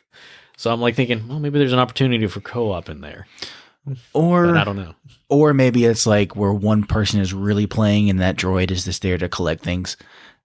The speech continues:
Speaker 2: That's not really co-op, though.
Speaker 1: Yeah, I mean, it's kinda like, uh, when Mario Galaxy came out for the Wii, and, uh, second player to, you can use another Wiimote and
Speaker 2: Yeah.
Speaker 1: to collect stars
Speaker 2: Yeah, you're
Speaker 1: or
Speaker 2: not
Speaker 1: throw
Speaker 2: really,
Speaker 1: them or
Speaker 2: you're not
Speaker 1: stuff
Speaker 2: really
Speaker 1: like that.
Speaker 2: playing. You're
Speaker 1: You're not
Speaker 2: just assisting
Speaker 1: Yeah,
Speaker 2: and
Speaker 1: you're not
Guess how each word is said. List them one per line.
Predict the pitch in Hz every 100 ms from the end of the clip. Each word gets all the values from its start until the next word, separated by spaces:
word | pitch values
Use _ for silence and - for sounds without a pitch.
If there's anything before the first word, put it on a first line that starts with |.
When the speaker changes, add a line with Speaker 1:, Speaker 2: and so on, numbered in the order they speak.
| _
Speaker 2:
That's | 101 123
not | 139 110 87
really | - 78 85 90 80
co-op, | 82 - - -
though. | - - - - - - -
Speaker 1:
Yeah, | 160 156 147 -
I |
mean, | 151 147
it's | 139
kinda | 180 175
like, | 151 139 120
uh, | 127 117 117 113 110
when | 104 110
Mario | 107 107 107 98
Galaxy | 101 101 95 101
came | 104 101
out | 98 95
for | - 95
the |
Wii, | 92 101 101 95 90 - - - -
and, | 101 101 104 104 101
uh, | 98 95 95
second | 110 107
player | 113 98
to, | 95
you | 95 98
can | 101
use | 101 95
another | 92 98 90
Wiimote | 90 101 101 92 90 90
and |
Speaker 2:
Yeah. | 127 143 117
Speaker 1:
to | 107
collect | 98 117 -
stars | - - 101 92 156
Speaker 2:
Yeah, | 127
you're | 110
Speaker 1:
or | 147
Speaker 2:
not | 175
Speaker 1:
throw | 123
Speaker 2:
really, | 107
Speaker 1:
them | 92 87
or | 90
Speaker 2:
you're | 196
not | 220
Speaker 1:
stuff |
Speaker 2:
really | 202 165
Speaker 1:
like | -
that. |
Speaker 2:
playing. | 170 101 98 123
You're | 127
Speaker 1:
You're |
not | 143
Speaker 2:
just | 131 127 - - - 123
assisting | 127 117 127 - 90 87 -
Speaker 1:
Yeah, | 262
Speaker 2:
and | 92
Speaker 1:
you're | 156
not | 202 220 -